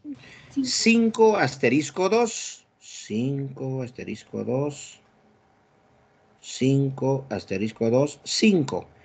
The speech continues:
Es decir, eh, todo esto de aquí y de rojo lo estoy marcando eso es cinco.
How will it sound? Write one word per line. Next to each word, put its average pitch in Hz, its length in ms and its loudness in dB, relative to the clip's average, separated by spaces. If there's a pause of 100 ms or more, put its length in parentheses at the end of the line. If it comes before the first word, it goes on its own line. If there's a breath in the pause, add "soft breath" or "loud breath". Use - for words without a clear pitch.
(260)
Es 127 220 2
decir, 135 480 2 (180)
eh, 202 640 6
todo 208 420 6
esto 160 260 2
de 123 100 6
aquí 139 300 -2
y 117 140 2
de 101 160 2
rojo 170 420 0
lo 123 120 0
estoy 139 260 -4
marcando 135 680 -2 (1800)
eso 151 220 -4
es 156 120 0
cinco. 196 480 0